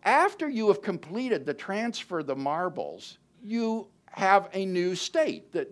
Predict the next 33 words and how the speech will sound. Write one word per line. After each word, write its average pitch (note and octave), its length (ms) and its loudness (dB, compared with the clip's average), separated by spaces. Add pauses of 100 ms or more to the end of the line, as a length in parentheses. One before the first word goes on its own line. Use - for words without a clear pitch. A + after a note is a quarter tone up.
(360)
the, F#3 120 -4
the E3 200 0
marbles A3+ 440 2
are G#3 140 2
all G#3+ 180 4
now G3+ 340 2
in G3+ 180 -4
the F#3+ 80 0
left-hand F#3+ 560 -4
tray, F3+ 320 0
whereas E3+ 380 -2
when E3+ 160 -6
you D3 80 -6
began, D#3 400 -4
they E3+ 80 -4
were D#3 140 0
all D#3 160 2
in D#3+ 60 -4
the D#3+ 80 -6
right-hand G3 520 -2
tray. F#2 420 -2 (520)
And A3 120 -4
so F3 440 2 (260)
that G3+ 200 6
would A#3 160 -4
be F#3+ 120 0
the G3 120 4
state C#3+ 400 -2
designated C3 720 -4
by A2+ 240 4
omega E3 520 2
plus D#3+ 440 -2
one. C#3+ 380 -4